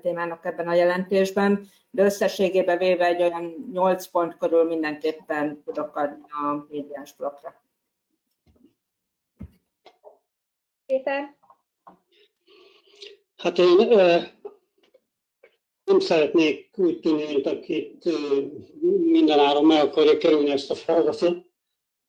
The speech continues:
Speaker 3: hogy, ö, hogy adjon egy osztályzatot erre, de hát, ö, nehezen tudom ezt a,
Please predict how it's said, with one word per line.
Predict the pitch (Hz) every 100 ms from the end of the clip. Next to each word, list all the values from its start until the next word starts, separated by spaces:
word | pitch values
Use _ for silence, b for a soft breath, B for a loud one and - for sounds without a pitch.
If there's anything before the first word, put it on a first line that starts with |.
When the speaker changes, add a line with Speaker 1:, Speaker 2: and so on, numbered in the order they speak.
| _
Speaker 3:
hogy, | _ 175 147 135
ö, | 156 147 147 -
hogy | 151 147
adjon | 147 143 143
egy | 135
osztályzatot | 143 - 151 151 - -
erre, | 151 156 147
de | 143
hát, | 160 151 -
ö, | 165 156 - - _ _ B B B B B _ -
nehezen | 165 208 190 165 156
tudom | 180 160 151
ezt | 143 -
a, | 160 151 143